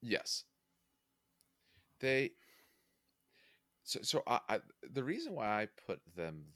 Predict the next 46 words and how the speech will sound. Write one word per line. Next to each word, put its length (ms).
there 460
as 220
well 380
as 220
you 360
is 240
I, 40
I 100
think 220
this 100
is 60
another 240
army 280
where 180
they 100
have 280
a 40
lot 180
of 100
good 180
things. 420
I 160
do, 220
I, 180
I 120
think 220
their 120
Rite 220
of 60
War, 580
uh, 240
the 80
bikes 300
is 80
bad. 280
I 100
think 180
their 100
other 140
Rite 200
of 60
War 180
is 100
actually 260
very 240
good. 240